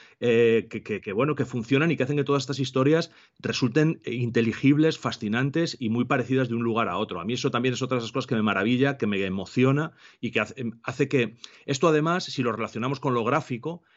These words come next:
sea un vehículo maravilloso. Yo tengo un grabado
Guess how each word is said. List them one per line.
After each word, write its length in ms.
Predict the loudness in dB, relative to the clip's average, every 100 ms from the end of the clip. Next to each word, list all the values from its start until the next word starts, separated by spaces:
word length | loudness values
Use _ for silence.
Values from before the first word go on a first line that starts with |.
| _ -6
sea 140 | 0
un 140 | 2
vehículo 340 | 2 2 2 0
maravilloso. 640 | -2 -4 -4 -4 -4 -6
Yo 160 | -4 -4
tengo 140 | 0
un 60 | 0
grabado 560 | 2 2 2 0 -4